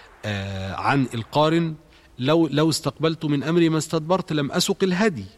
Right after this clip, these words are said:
فالنبي ساق الهدي معه لأنه كان قارن، يعني قرن بين الحج والعمرة. هذه الأمور لما تأتي لحقيقة الذبح، ذبح هذه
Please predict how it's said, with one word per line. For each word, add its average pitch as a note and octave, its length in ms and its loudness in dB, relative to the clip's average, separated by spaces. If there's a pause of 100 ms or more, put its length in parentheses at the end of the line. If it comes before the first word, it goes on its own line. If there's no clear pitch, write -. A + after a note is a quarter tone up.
(260)
فالنبي D3+ 460 0
ساق F#3 300 -2
الهدي D#3 440 -2
معه D#3 380 -4
لأنه D3+ 460 -6
كان E3 200 -2
قارن، D#3 420 0
يعني A#2+ 200 -2
قرن D#3 340 0
بين A#2+ 220 -4
الحج C#3+ 400 -6
والعمرة. D#3+ 460 0 (1700)
هذه G#3+ 340 4
الأمور D#3+ 520 2 (1160)
لما D3 520 2 (680)
تأتي A#2 540 -2
لحقيقة A#2+ 640 -4 (300)
الذبح، G2 600 -6 (260)
ذبح D3+ 360 0
هذه G#2 520 -4